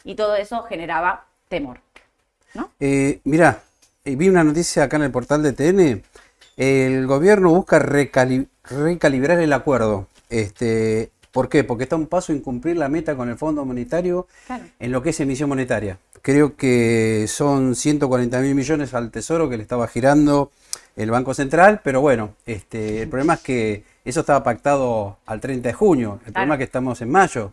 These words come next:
Speaker 1: Claro.
Speaker 2: mediados de mayo.
Speaker 1: Las asistencias al Tesoro también de Cristian Buteler, adelantos transitorios y utilidades. Los celestes son los adelantos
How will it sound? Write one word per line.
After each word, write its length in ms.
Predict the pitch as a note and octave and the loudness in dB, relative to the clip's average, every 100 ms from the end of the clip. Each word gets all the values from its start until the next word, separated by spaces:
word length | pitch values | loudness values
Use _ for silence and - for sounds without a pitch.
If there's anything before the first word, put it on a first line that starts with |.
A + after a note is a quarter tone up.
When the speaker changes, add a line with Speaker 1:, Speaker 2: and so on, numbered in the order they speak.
| _ - | _ -10
Speaker 1:
Claro. 220 | G#2+ A#3+ | -4 0
Speaker 2:
mediados 280 | G#3+ F#3 B2+ | 4 4 2
de 80 | |
mayo. 320 | A#2 A2 G2+ G#2 _ _ _ - | -4 -8 -8 -14 _ _ _ -8
Speaker 1:
Las 180 | G#3 | -6
asistencias 540 | A#3+ A#3 B3 C#4+ C#4+ C4 | -6 -6 -4 -4 -4 -2
al 120 | A#3 | -4
Tesoro 400 | A3 A3 G3 F3+ | -4 -4 -4 -2
también 280 | G3 G3+ F3+ | -2 -4 -8
de 100 | F3 | -8
Cristian 320 | G#3 A3 G#3 | -10 -8 -8
Buteler, 400 | F#3+ F#3 F3+ E3+ | -6 -6 -6 -6
adelantos 460 | F3 G3 A#3 B3+ B3 | -4 -4 -4 -6 -8
transitorios 480 | G#3+ A3 B3+ C4+ | -10 -10 -6 -4
y 80 | B3 | -4
utilidades. 560 | G#3 G3+ G3+ F#3+ E3 E3+ | -4 -6 -4 -4 -6 -8
Los 120 | F#3 | -10
celestes 340 | A#3+ C#4+ E4 | -8 -8 -8
son 100 | C#4 | -8
los 140 | A#3 A#3 | -8 -6
adelantos 560 | F#3 F#3+ G#3 A3+ A#3 | -6 -6 -6 -6 -6